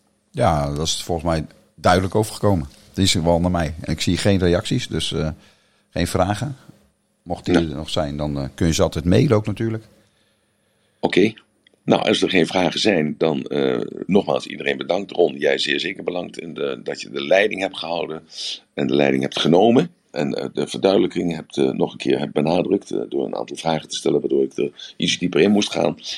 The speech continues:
Speaker 2: Want voor mij is het dan helemaal duidelijk. En dan denk ik, ja, eh, hoe, waarom mo-, moet ik daar nou zoveel woorden aan vuil maken? Maar dat is gewoon nog noodzakelijk. Dank jullie wel voor jullie aandacht. Ik hoop dat jullie er wat aan gehad hebben. Ik spreek die, eh, die wens uit,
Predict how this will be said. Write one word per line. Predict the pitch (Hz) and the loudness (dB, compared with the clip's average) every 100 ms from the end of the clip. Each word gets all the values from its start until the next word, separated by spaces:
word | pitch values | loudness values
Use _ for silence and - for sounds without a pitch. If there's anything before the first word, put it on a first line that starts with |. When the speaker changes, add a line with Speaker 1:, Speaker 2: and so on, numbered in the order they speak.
| - | -10
Speaker 2:
Want | - | -6
voor | - 80 | 0 4
mij | 78 | 4
is | 73 | 2
het | - | 0
dan | 78 | 0
helemaal | 73 69 69 | 0 0 0
duidelijk. | 80 76 69 71 | 0 2 0 -2
En | 71 | -4
dan | 62 | -4
denk | 67 65 | -2 -4
ik, | 65 | -6
ja, | - 58 - - - - | -6 -8 -8 -8 -8 -10
eh, | - - | -4 0
hoe, | 69 76 - | 0 0 -2
waarom | 80 71 | 0 0
mo-, | 73 - | -2 0
moet | 82 | 0
ik | 69 | 2
daar | 69 | 0
nou | 67 65 | 0 2
zoveel | 71 65 64 | 2 2 2
woorden | 80 87 | 4 4
aan | 82 | 2
vuil | 82 80 76 | 2 2 2
maken? | 73 73 67 | 0 -2 -2
Maar | 67 | -2
dat | 69 | 0
is | 78 | 0
gewoon | - 65 60 | 0 -2 -2
nog | 60 | -4
noodzakelijk. | 67 - 90 - - - - - - - - | -4 -4 -6 -8 -12 -14 -14 -10 -10 -4 0
Dank | 117 113 | 0 2
jullie | 90 80 | 2 4
wel | 98 107 | 4 4
voor | 87 | 0
jullie | 73 80 | 0 0
aandacht. | 90 85 82 - | -2 -2 -4 -4
Ik | |
hoop | 82 78 | -4 -4
dat | - | -4
jullie | - 67 | -6 -6
er | - | -4
wat | 65 | -6
aan | 65 - | -8 -6
gehad | 80 107 | -2 0
hebben. | 107 - - _ - - - - | 0 -2 -10 _ -8 -4 -4 -4
Ik | - | -8
spreek | - 78 - | -2 -2 -2
die, | 65 60 58 | -6 -4 -4
eh, | - | -6
die | - 64 57 | -14 -12 -12
wens | - 87 85 - | -2 0 0 0
uit, | 78 73 - | 0 0 -4